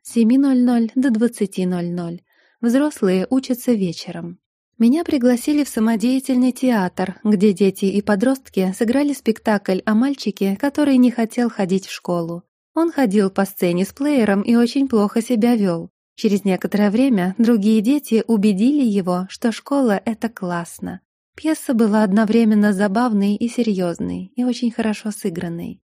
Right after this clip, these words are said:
Позже был музыкальный концерт, где играли традиционную и современную афганскую музыку.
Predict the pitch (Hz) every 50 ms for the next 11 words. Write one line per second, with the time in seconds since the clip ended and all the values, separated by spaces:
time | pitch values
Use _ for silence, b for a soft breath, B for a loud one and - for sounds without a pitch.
0 | _ _ _ - 302 302 269 220 208 220 190 233 269 285 285 277 233 226 240 240
1 | - 240 247 240 247 254 247 247 247 233 226 208 - - 180 180 190 185 - -
2 | - - 202 202 175 185 185 175 160 190 214 226 220 226 220 - 202 202 180 185
3 | 190 190 - - 220 240 254 240 233 233 220 214 208 208 208 - - 185 190 196
4 | 190 190 220 233 220 214 202 185 175 - 196 185 175 170 185 180 175 - - -
5 | 196 190 190 190 190 170 160 165 - - 175 175 180